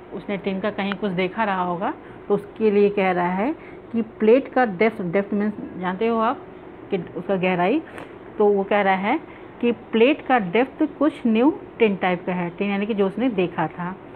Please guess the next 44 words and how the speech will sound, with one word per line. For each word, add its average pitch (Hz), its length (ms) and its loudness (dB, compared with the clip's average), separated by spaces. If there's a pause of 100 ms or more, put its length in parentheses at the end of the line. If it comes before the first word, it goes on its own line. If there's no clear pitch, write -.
(300)
ठीक 247 160 0
है। 220 100 2
तो 202 140 -4
bacteria 185 400 0
कह 202 80 0
रहा 196 100 0
है 240 60 2
कि 254 100 -2
plate 208 320 -2
का 196 180 0
depth 220 280 -2 (120)
कुछ 302 260 0
न्यू 233 220 4 (220)
टिन 196 160 0
type 175 280 0
है। 185 240 -6 (420)
तो 196 80 -4
क्या 208 200 2
है 226 160 2
इसमें 240 240 0
आपका, 240 360 0 (800)
Play 233 220 8
से 311 340 2 (320)
प्लेग, 240 280 6 (380)
ट 214 120 4
से 214 160 4
टीबी, 220 480 4 (420)
क 208 100 6
से 208 160 0
काली 196 280 2
खांसी, 240 420 0 (240)
डेप्थ 208 340 0
से 214 80 2
डिप्थीरिया, 202 600 2 (220)
कुछ 220 120 2
से - 280 0
कुष्ठ 214 300 -2
रोग, 254 260 2 (500)
न्यू 220 160 6
से 214 180 2
निमोनिया, 202 600 2 (140)
टिन 214 160 4
से 208 160 2
टिटनेस, 202 540 0